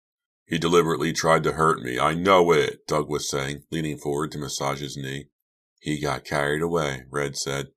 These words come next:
"He totally lost it, Doug. I don't think he knew what he was doing." "He knew all right," Doug muttered bitterly. "He is crazy," Red agreed, "and dangerous. We have to get out of here.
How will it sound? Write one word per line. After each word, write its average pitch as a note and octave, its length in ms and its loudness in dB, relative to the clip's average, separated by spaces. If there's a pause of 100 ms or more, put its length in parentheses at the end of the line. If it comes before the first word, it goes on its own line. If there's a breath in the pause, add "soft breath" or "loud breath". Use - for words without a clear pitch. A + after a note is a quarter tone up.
(180)
"He D#2+ 160 -6
totally D2+ 360 -2
lost C#2+ 360 -4
it, - 140 -14
Doug. C2 300 -8 (340)
I D#2+ 140 6
don't E2+ 200 0
think E2 220 -6
he D#2+ 140 -8
knew E2+ 200 -2
what B1 140 -6
he C#2+ 140 -6
was D#2+ 180 -4
doing." C#2+ 460 -6 (400)
"He E2+ 160 0
knew F#2 260 4
all D#2+ 240 6
right," D2+ 640 4
Doug C#2+ 260 -2
muttered C#2 320 -6
bitterly. C#2 540 -6 (520)
"He D#2 220 -2
is C#2+ 160 -6
crazy," D2 760 0
Red D2 180 0
agreed, C#2+ 440 -8 (160)
"and D#2 300 -4
dangerous. C#2+ 640 -4 (180)
We F2+ 180 0
have D#2+ 260 -2
to D#2 100 -8
get E2+ 200 -6
out C#2+ 200 0
of C2 140 -12
here. B1+ 320 -10